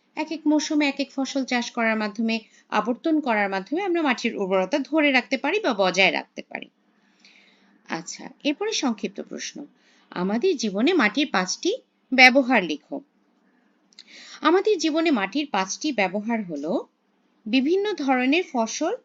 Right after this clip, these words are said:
ও সবজি উৎপাদনে, ঘর বাড়ি, দালান কোঠা নির্মাণে এবং নির্মাণ সামগ্রী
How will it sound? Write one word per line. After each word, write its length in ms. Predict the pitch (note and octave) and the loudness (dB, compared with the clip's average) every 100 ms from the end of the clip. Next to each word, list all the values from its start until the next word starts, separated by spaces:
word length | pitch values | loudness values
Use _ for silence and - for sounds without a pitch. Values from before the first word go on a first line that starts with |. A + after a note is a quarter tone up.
| _ _ | _ _
ও 100 | B3+ | -4
সবজি 580 | C4 - C4+ G#3+ - A4 - _ _ - | 0 2 2 2 -4 -4 -6 _ _ -2
উৎপাদনে, 680 | - - A#3 F#3+ E3 C#3 C#3 _ _ _ _ _ _ _ _ _ _ _ _ _ _ _ _ _ _ _ _ _ | -2 -2 0 0 0 -4 -6 _ _ _ _ _ _ _ _ _ _ _ _ _ _ _ _ _ _ _ _ _
ঘর 360 | - A3 C#4+ F4+ | -10 0 2 2
বাড়ি, 400 | G3+ D#3+ F#3+ F4 | 0 0 0 0
দালান 360 | B3+ G3+ A3+ C#4 | 2 4 4 2
কোঠা 320 | C4+ D#4 F4+ | 0 -6 0
নির্মাণে 480 | C4+ F3+ D#3 D3 G#3 | 0 0 -4 -8 -4
এবং 440 | F#4+ C#4 G#3+ D4 | 2 2 2 2
নির্মাণ 360 | B3 A3+ B3 G4 | 4 2 2 0
সামগ্রী 600 | G4 C4 A3 G#3 A3+ | -2 -4 -4 -4 -2